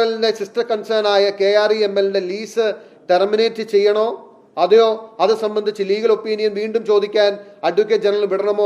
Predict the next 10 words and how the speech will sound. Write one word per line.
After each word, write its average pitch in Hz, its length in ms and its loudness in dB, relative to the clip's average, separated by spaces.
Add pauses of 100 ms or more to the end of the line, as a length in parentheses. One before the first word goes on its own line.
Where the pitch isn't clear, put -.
(120)
എന്ന 202 120 -4 (200)
തീരുമാനമെടുക്കാൻ 202 840 0 (100)
വേണ്ടി 180 240 0 (460)
മുഖ്യമന്ത്രിയുടെ 220 600 0
മുമ്പിലേക്ക് 202 480 2
ഫയൽ 190 240 4 (100)
വരുമ്പോ, 175 320 2 (840)
aren't 202 280 0
you 196 120 2
aware? 170 260 2